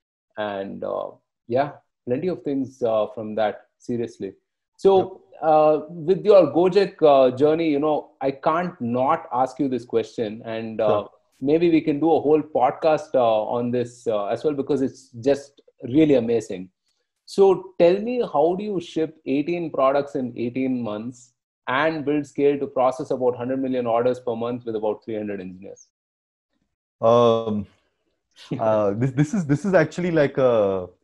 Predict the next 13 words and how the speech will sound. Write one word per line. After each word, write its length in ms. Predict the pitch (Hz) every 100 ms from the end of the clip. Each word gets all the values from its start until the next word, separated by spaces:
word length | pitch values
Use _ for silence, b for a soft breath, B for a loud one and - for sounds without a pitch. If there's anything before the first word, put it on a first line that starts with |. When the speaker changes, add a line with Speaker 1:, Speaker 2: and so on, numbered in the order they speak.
| _ _ _ _ -
Speaker 2:
um, 520 | 101 95 92 87 - _ _
this, 220 | 113 120 147
this 260 | 131 131
is 80 | 196
almost 420 | 175 160 170 120
bait, 280 | 127 127 -
right? 240 | 85 98 _
Like, 180 | 101 101
I 80 | 113
leave 220 | 107 113
that 180 | 127 117
as 140 | 104
bait 400 | 87 98 85 -